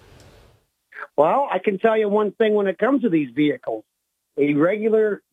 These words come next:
gas engine would take maybe half a tanker to put it out. These electric vehicles, it takes, like, about six to eight tankers to put 'em out.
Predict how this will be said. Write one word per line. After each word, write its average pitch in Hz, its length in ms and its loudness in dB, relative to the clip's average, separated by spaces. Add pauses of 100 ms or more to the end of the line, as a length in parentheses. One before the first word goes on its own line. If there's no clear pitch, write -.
gas 190 340 0 (260)
engine 190 500 0 (640)
would 185 200 -2
take 196 280 2
maybe 190 600 0
half 180 260 0
a 180 60 -2
tanker 185 540 -2 (320)
to 143 40 -8
put 190 220 0
it 170 100 0
out. 139 200 -2 (600)
These 190 200 2
electric 202 400 -2
vehicles, 151 600 0 (120)
it 180 200 -6
takes, 190 280 0
like, 175 160 -2
about 143 320 0 (180)
six 202 200 -2 (140)
to 185 80 0 (100)
eight 202 260 0 (140)
tankers 151 420 0
to 143 100 -2
put 160 240 0
'em 135 120 0
out. 135 260 0